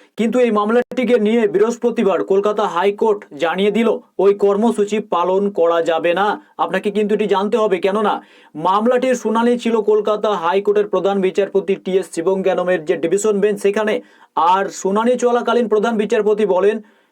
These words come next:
"বড়দিন এ রাজ্যের অনুষ্ঠান নয়, কেক দিতে হলে বস্তিতে গিয়ে অনুষ্ঠান করুন।" আর এই যে কেক বিতরণের যে কর্মসূচি সেটি কিন্তু পঁচিশে ডিসেম্বর হওয়ার কথা ছিল। আর সেই দিনটি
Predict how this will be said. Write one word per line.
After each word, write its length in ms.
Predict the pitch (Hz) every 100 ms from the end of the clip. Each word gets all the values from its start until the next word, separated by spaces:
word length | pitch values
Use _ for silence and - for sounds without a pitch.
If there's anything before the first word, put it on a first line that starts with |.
| -
"বড়দিন 520 | 135 165 214 240 254 247
এ 180 | 220
রাজ্যের 400 | 220 214 185 226
অনুষ্ঠান 500 | 208 208 202 214 202
নয়, 280 | 202 196 175 - _ -
কেক 240 | 190 185
দিতে 200 | 202 208
হলে 240 | 196 220 247
বস্তিতে 600 | 160 185 - 202 202 175
গিয়ে 160 | 170
অনুষ্ঠান 440 | 165 160 - 156 147
করুন।" 320 | 147 139 120 _ _ _ _ _ _ _ -
আর 160 | 185
এই 120 | 208
যে 120 | 240 247
কেক 280 | 240 254
বিতরণের 800 | 190 233 - 240 220 220 226 190
যে 100 | 160
কর্মসূচি 640 | 165 180 208 240 233 220 208
সেটি 300 | 202 202 208
কিন্তু 280 | 208 208 208
পঁচিশে 560 | 202 202 233 233 233
ডিসেম্বর 680 | 180 190 202 208 190 196 190 _ _ 139
হওয়ার 260 | 156 170
কথা 300 | 170 165 185
ছিল। 300 | - 170 185 214 202 _ -
আর 180 | 165 170
সেই 320 | - 202 226
দিনটি 580 | 196 208 202 202 208